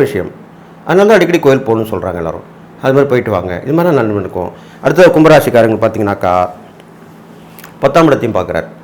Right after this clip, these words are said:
பத்தாம் இடத்தையும் அந்த செவ்வாய் பார்க்குறனால கண்டிப்பாக உங்களுக்கு வெற்றி மேல் வெற்றி கிடைக்கும். ஏற்கனவே சொன்னேன் இல்லையா, போட்டி பந்தயங்கள் அதெல்லாம் கலந்துக்கலாம். நீங்க கொஞ்சம் திறமைசாலியா இருந்து அதுக்கேற்ற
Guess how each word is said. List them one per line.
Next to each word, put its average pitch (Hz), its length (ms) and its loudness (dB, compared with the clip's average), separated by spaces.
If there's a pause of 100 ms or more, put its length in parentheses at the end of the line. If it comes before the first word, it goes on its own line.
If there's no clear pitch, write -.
(280)
பத்தாம் 185 240 0
இடத்தையும் 160 380 2
அந்த 110 180 2 (520)
செவ்வாய் 127 280 2
பார்க்குறனால 95 640 -4 (400)
கண்டிப்பாக 113 920 0
உங்களுக்கு 104 500 -2
வெற்றி 131 280 -2
மேல் 123 140 0
வெற்றி 104 260 -2
கிடைக்கும். 90 480 -8
ஏற்கனவே 151 300 2
சொன்னேன் 127 160 0
இல்லையா, 110 220 2
போட்டி 139 300 0
பந்தயங்கள் 110 480 0
அதெல்லாம் 107 160 -4
கலந்துக்கலாம். 95 420 -6 (540)
நீங்க 127 220 2
கொஞ்சம் 113 340 0
திறமைசாலியா 123 460 2
இருந்து 104 420 -2
அதுக்கேற்ற 120 400 0